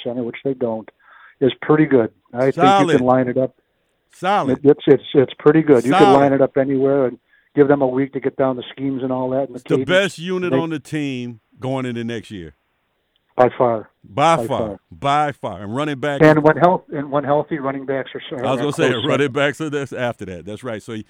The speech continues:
Speaker 1: It,
Speaker 2: really,
Speaker 1: what struck me, we just, can I say I had one other thing? What struck me, we were talking about this,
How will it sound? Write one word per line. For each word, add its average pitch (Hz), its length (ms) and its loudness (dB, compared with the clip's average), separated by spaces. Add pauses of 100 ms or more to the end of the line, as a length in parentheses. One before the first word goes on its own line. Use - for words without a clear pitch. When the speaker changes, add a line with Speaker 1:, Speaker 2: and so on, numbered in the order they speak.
(160)
Speaker 1:
It, 185 120 -4
Speaker 2:
really, 311 240 4
Speaker 1:
what 147 80 6
struck - 360 2
me, 151 120 0 (520)
we 175 120 -2
just, - 160 -4
can 165 120 -4
I 185 60 -2
say 185 120 -4
I - 20 4
had 160 120 2
one 151 140 -2
other 147 140 -4
thing? 143 180 -6
What 127 120 -6
struck - 300 -4
me, 139 100 -8
we 131 120 -6
were 127 160 -6
talking 151 360 -4
about 120 240 -6
this, 120 120 -8